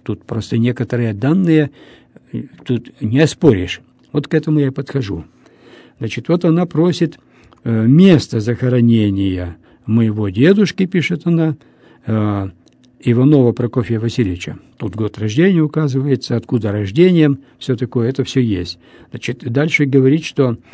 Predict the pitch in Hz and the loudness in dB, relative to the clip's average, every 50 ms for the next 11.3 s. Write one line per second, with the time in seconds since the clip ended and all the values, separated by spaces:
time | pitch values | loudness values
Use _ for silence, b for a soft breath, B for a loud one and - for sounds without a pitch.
0 | B B B B B - 110 107 107 107 107 104 92 - - 135 135 131 131 170 | B B B B B -10 -6 -4 -4 -4 -4 -4 -6 -4 2 2 4 4 4 4
1 | 202 185 - - 139 117 - - 170 202 180 143 143 135 113 113 151 175 165 170 | 2 2 0 -4 -6 -6 -4 -2 -2 -2 -2 -2 -2 -2 2 4 4 4 4 2
2 | - 143 131 - - 139 131 - - 147 139 135 131 117 139 151 147 131 110 92 | 0 -4 -2 0 0 0 0 4 4 4 6 6 4 4 2 2 2 2 0 0
3 | 98 98 90 113 143 135 95 - - 117 - 147 143 - 175 165 - - 151 131 | 0 -2 -2 0 -2 -2 -4 -4 -6 -4 -2 -2 -2 -2 -4 -4 0 0 2 4
4 | 131 147 156 151 - 175 147 147 190 175 127 104 92 - - 147 151 143 113 95 | 4 2 2 0 -4 -8 -6 -4 -2 -2 -2 -4 -4 -2 -2 -2 -2 -2 -4 -6
5 | 101 101 101 98 95 - - 110 104 101 92 113 107 - - 127 110 - 113 104 | -6 -6 -8 -8 -8 -8 -8 -6 -6 -6 -6 -6 -8 -6 -6 -8 -6 -6 -6 -8
6 | - 110 104 101 98 B B B B B B - - 107 104 101 104 104 107 - | -6 -6 -6 -6 -8 B B B B B B -8 -6 -6 -4 -4 -6 -6 -6 -6
7 | - 123 113 - - 151 143 135 120 - - 117 104 104 127 131 131 131 127 113 | -6 -6 -4 -2 0 0 2 2 0 0 0 -4 -2 0 0 2 2 0 0 -2
8 | 135 123 123 131 127 131 131 123 - 147 135 135 - 107 - - - 113 104 95 | -2 0 0 0 2 2 0 0 0 -2 -2 -2 -2 -8 -8 -8 -8 -6 -6 -6
9 | 87 87 90 87 92 98 - _ B B B B B B B - 107 98 95 90 | -8 -8 -10 -10 -12 -12 -14 _ B B B B B B B -12 -8 -8 -8 -8
10 | 85 - B B B B B B - 180 185 - - 147 135 123 117 104 101 98 | -10 -14 B B B B B B 2 2 2 4 2 0 0 2 0 -2 -2 -2
11 | 98 98 98 - - | -4 -6 -8 -12 -16